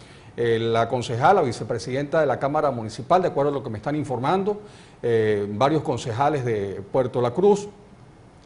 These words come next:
era que no, eh, le daba el derecho de palabra, o al menos, eh, intentaba obstaculizar lo que planteaba,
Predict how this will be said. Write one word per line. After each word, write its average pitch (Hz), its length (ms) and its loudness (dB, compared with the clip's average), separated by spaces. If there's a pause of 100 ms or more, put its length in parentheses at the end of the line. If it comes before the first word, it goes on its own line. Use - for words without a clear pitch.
(160)
era 151 380 2
que 156 140 -10
no, 147 920 4
eh, 107 880 0
le 117 100 0
daba 160 340 8
el 113 80 -4
derecho 143 380 0
de 131 80 0
palabra, 143 480 4
o 107 100 0
al 104 80 -2
menos, 139 360 -4 (380)
eh, 110 400 2
intentaba 131 880 4
obstaculizar 131 920 2
lo 127 120 0
que 120 120 -4
planteaba, 123 800 2